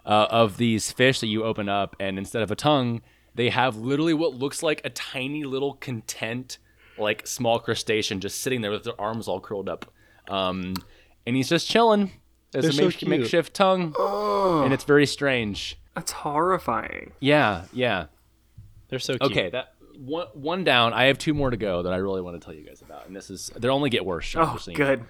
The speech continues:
Speaker 1: know.
Speaker 3: I'll strap in.
Speaker 1: Um, the, the next one is called, uh, the Lancet liver fluke, which is
Speaker 2: Oh, God.
Speaker 1: basically, this is a very, very tiny, tiny microorganism, organism that is a brain,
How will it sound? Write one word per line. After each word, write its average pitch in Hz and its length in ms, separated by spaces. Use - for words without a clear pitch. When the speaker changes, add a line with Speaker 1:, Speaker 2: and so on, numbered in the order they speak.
Speaker 1:
know. 147 100
Speaker 3:
I'll 127 180
strap 123 380
in. 113 180
Speaker 1:
Um, 120 480
the, 135 360
the 120 140
next 139 480
one 87 560
is 110 200
called, 101 720
uh, 90 520
the 117 140
Lancet 139 640
liver 120 420
fluke, - 640
which 117 200
is 120 60
Speaker 2:
Oh, 101 40
God. 95 60
Speaker 1:
basically, 110 800
this 135 160
is 160 80
a 160 60
very, 151 200
very 139 220
tiny, 113 380
tiny 170 360
microorganism, 101 840
organism 92 560
that 92 140
is 95 200
a 90 120
brain, 98 480